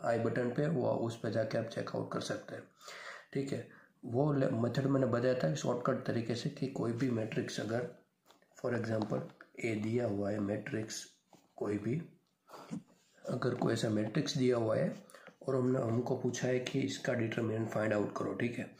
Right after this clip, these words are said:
ये मैंने आपको बहुत ही बताया कि चाहे टू बाई टू हो या थ्री क्रॉस थ्री हो, उसका मैंने shortcut तरीका बताया कि determinant find out करने का, ठीक है।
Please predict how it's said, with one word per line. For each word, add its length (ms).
ये 140
मैंने 220
आपको 220
बहुत 240
ही 60
बताया 240
कि 100
चाहे 220
टू 220
बाई 180
टू 220
हो 100
या 140
थ्री 140
क्रॉस 340
थ्री 140
हो, 340
उसका 420
मैंने 220
shortcut 460
तरीका 260
बताया 280
कि 80
determinant 520
find 260
out 200
करने 180
का, 120
ठीक 260
है। 160